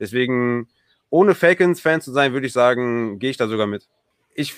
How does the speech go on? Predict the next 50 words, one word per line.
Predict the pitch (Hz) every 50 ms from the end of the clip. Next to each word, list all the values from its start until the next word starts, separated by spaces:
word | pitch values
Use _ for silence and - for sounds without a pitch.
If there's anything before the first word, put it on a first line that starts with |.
| -
also | - 131 135 143 143
wir | 143
haben | 147 170
jetzt | 185 175 -
hier | 185 170
noch | 170 151 127
Juju, | 110 110 185 214 190 180 208 208 202 208 190 180
Tyler | - 151 156 160 160 139
Boyd, | 117 147 156 165 170 156 120 -
Deebo | 170 165 160 147
Samuel, | - - 139 143 151 151 151 151
Robbie | 139 120 139 143 135 139 123
Anderson, | 139 143 143 135 - 143 135 117
Brandon | 113 127 135 123 131 117 -
Cooks | 139 131 - -
und | 123 123 113
Curtis | - 147 131 127 110 -
Samuel, | 139 143 147 139 127 123
also | 113 113 110 104
zumindest | 120 117 117 113 -
die | 110 -
ersten, | 113 117 123 - 120 110
die | 110
ich | 107 -
da | 110 107
sehe. | 95 110 117 113
Dann | 113 113 117
noch, | 117 110 - -
äh, | 98 104 107 98
Jerry | 120 120 127 123
Jeudy, | 113 98 135 139 139 139 139 139 135 - _ _ _ _ _ _ _ _ _ -
ähm, | - 107 110 110 110 110 107 107 110 104 95 - _
Landry, | 90 104 113 123 131 139 131 120 123 123 123 120 120 117 107 - - _ _
Corey | - 120 120 120 110
Davis, | 113 120 123 123 117
Marquise | - 117 110 - 101 92
Brown, | 113 117 123 113
aber | 104 104
das | 107 -
ist | -
alles, | 104 107 113 107 - -
ist | - - -
alles | 117 120 113 -
Code, | _ - 139 143 -
gehen | - 127
wir | 131
ein | 127
bisschen | 120 - 127 127
hoch | 143
nochmal. | 147 147 147 139